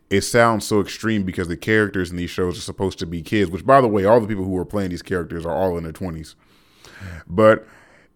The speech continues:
it is something to be said about how a lot of this shit isn't so far from the childhoods that I li-, that I lived, the childhood that you might have lived. You know, my, you know, I know a lot of people who in their fifties who told me they lost their virginity when they were eleven or ten.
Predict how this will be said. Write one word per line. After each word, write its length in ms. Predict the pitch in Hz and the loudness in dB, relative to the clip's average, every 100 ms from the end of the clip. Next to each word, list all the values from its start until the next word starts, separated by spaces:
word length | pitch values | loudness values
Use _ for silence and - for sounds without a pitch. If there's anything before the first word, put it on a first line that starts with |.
| - | 2
it 140 | 110 | 6
is 220 | 135 135 | 8 6
something 260 | - 131 117 | 4 0 0
to 60 | 104 | -2
be 100 | 98 | 0
said 220 | 117 110 | 2 2
about 180 | 98 98 | 2 0
how 120 | 90 | 0
a 40 | |
lot 280 | 90 110 131 | 4 4 4
of 60 | 117 | 2
this 140 | 98 | -2
shit 220 | - 98 | -2 -2
isn't 220 | 98 98 | -2 -4
so 200 | - 98 | -2 -2
far 280 | 87 104 107 | 0 2 2
from 120 | 98 | 0
the 80 | 90 | -8
childhoods 640 | - 98 95 95 98 87 85 | 0 2 2 2 0 0 -2
that 140 | 90 | 0
I 160 | 107 104 | 2 2
li-, 220 | 85 - | 0 -8
that 120 | - | -4
I 160 | 202 113 | 0 0
lived, 280 | 87 90 135 | 0 -8 -10
the 80 | - | -4
childhood 380 | 107 98 98 | 0 0 -2
that 140 | 87 - | -6 -2
you 60 | |
might 180 | 131 95 | 0 0
have 80 | 90 | -2
lived. 300 | 92 85 - - - - - | -6 -8 -12 -20 -20 -20 -6
You 80 | 135 | -4
know, 180 | 87 78 | -4 -6
my, 320 | 80 98 113 | -2 2 2
you 140 | 107 | 2
know, 120 | 98 80 | -4 -6
I 140 | 80 | -2
know 160 | 131 117 | 2 4
a 20 | |
lot 200 | 113 127 | 4 2
of 100 | 120 | 0
people 300 | 110 104 98 | -4 -4 -2
who 80 | 98 | 0
in 60 | |
their 80 | 98 | -2
fifties 340 | - 120 107 92 | -2 -4 -4 -8
who 60 | |
told 180 | 85 95 | -6 -4
me 80 | 92 | 0
they 60 | |
lost 260 | 104 98 - | 2 2 0
their 100 | 104 | -2
virginity 280 | 87 90 98 | -2 -4 -4
when 140 | 90 | 0
they 60 | 101 | 0
were 140 | 95 | 0
eleven 380 | 85 92 101 98 | 0 0 0 0
or 100 | 87 | -4
ten. 380 | - 120 90 | -2 -2 -2